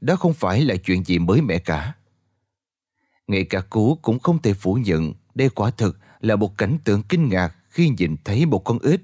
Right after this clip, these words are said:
đang bước đi trong tư thế thẳng đứng. Nhưng đó không phải là điều đáng nói.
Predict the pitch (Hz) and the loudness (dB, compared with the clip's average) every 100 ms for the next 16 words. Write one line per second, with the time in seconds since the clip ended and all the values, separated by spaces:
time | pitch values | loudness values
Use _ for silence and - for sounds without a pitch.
0 | _ - 104 104 123 156 110 113 107 120 | _ -4 -2 0 0 -2 0 0 2 0
1 | 110 120 113 143 - 87 90 98 175 - | 2 0 2 2 0 -2 0 0 0 -4
2 | _ _ _ _ _ - 107 104 113 139 | _ _ _ _ _ -4 -2 0 0 -2
3 | 175 156 - 98 95 76 78 73 80 90 | -2 -2 0 0 0 0 -2 0 -2 0
4 | 80 90 | -2 -2